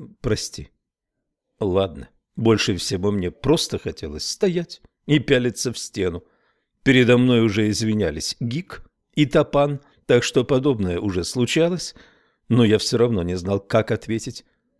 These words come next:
«Пинли сказала, что ты беспокоилась». «Да», призналась она, — «я ужасно боялась, что тебя схватят, прежде чем ты покинешь корпоративное кольцо».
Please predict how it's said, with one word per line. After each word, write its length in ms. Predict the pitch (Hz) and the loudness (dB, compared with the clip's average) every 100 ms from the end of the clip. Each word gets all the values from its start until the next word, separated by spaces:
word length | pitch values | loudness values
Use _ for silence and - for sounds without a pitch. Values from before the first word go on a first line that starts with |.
| _ _ | _ _
«Пинли 360 | 120 107 101 98 | 0 2 2 0
сказала, 540 | - - 113 92 92 | -2 -2 0 0 -2
что 200 | 95 - | -4 -6
ты 340 | 101 113 107 107 - _ _ | -6 -4 -4 -6 -16 _ _
беспокоилась». 1080 | - 117 - - - - 76 73 76 - - _ _ _ _ _ _ _ - | -2 0 0 0 -2 -4 -8 -8 -8 -10 -12 _ _ _ _ _ _ _ -8
«Да», 300 | 117 123 113 | 0 2 2
призналась 580 | 113 110 107 104 101 - | 0 -6 -4 -6 -6 -8
она, — 240 | 98 101 _ | -10 -12 _
«я 160 | 107 107 | -2 0
ужасно 520 | 101 92 110 - 85 | 0 -2 -2 -2 -6
боялась, 400 | 82 87 85 82 | -4 -2 -4 -6
что 180 | - 85 | -10 -10
тебя 220 | 107 92 | -6 -6
схватят, 540 | - 92 110 - - - - - | -6 -4 -4 -4 -12 -18 -20 -4
прежде 360 | - 120 110 107 | 2 4 4 0
чем 240 | - 101 90 | 0 -2 -2
ты 220 | 135 139 - _ - | -4 -6 -12 _ 2
покинешь 480 | 123 120 113 110 - | 2 2 -2 -2 -2
корпоративное 800 | 120 113 117 113 110 101 110 | -4 -2 -2 -2 -4 -4 -6
кольцо». 560 | 104 120 117 - 92 | -4 -4 -4 -6 -6